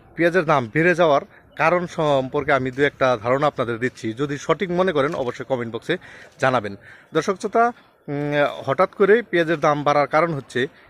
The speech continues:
এখন কিন্তু পেঁয়াজের ভরা মৌসুম। এই ভরা মৌসুমে কেন দাম বাড়ল? এই ভরা মৌসুমে এখন দেখা গেছে যে, আহ, পেঁয়াজ চাষিরা যারা, তারা কিন্তু পেঁয়াজ উঠিয়ে এই পেঁয়াজগুলো তারা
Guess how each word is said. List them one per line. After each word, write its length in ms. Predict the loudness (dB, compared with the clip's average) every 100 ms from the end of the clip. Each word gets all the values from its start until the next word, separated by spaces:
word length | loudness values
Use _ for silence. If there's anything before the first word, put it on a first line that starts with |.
| -4
এখন 260 | -2 0 0
কিন্তু 220 | 0 -2
পেঁয়াজের 380 | 2 2 2 -2 -4 -8
ভরা 240 | 2 4 4
মৌসুম। 380 | 2 -4 -8 -12 -16 -14
এই 140 | -2 -2
ভরা 300 | 0 2 2
মৌসুমে 540 | 2 0 -2 -2 -2 -4 -16 -16 0
কেন 200 | 2 6
দাম 200 | 4 2
বাড়ল? 200 | -2 -6 -10 -14 -18 -20 -14 -2
এই 160 | 0
ভরা 280 | 2 4 4
মৌসুমে 460 | 4 2 0 0 0
এখন 340 | 0 0 -2
দেখা 260 | -2 -2 -2
গেছে 360 | -2 0 -2 -2 -12 -20 -18 -2
যে, 340 | 4 6 6
আহ, 240 | 4 0 -2 0
পেঁয়াজ 220 | 4 4 2
চাষিরা 380 | 0 2 4 4
যারা, 240 | 4 0 -2 -6 -12 -4
তারা 180 | 0 0
কিন্তু 300 | 0 -6 -6
পেঁয়াজ 260 | 0 2 0 -6
উঠিয়ে 460 | -8 0 2 2 -2 -18 _ -4
এই 240 | 0 0
পেঁয়াজগুলো 640 | 0 0 0 -2 0 0 -2 _ -6
তারা 300 | 0 2 2